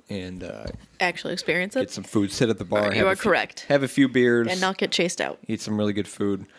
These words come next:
Speaker 1: It looked like, uh, what was that other beer that we had that looked similar?
Speaker 2: Beezer.
Speaker 1: <clears throat> Where it was like, uh, the, the description said, like, an orange juice.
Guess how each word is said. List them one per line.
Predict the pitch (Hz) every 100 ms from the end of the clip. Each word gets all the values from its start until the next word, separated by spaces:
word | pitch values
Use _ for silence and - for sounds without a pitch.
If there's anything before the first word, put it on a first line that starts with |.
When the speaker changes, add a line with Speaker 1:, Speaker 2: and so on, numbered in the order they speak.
| _ _ -
Speaker 1:
It | 131 135
looked | 165 165 -
like, | 160 151 151 - -
uh, | 117 117 113 110 110 - -
what | 151 143
was | 139
that | 123
other | 107 98
beer | 87 98 95
that | 95
we | 98
had | 98 98 98
that | 101 107
looked | 104 - - _ _
similar? | - 104 98 101 101 - _ -
Speaker 2:
Beezer. | 185 170 185 214 330 _ -
Speaker 1:
<clears throat> | 220 - 143 165 - - _ _ _ _ _ _ -
Where | 110 113
it |
was | 113 110
like, | 110 104 -
uh, | 110 101 -
the, | - 107 - -
the | - - - 120 107
description | 107 - 117 - 107
said, | 107
like, | 101 104
an | -
orange | 104 101
juice. | - 95 92 -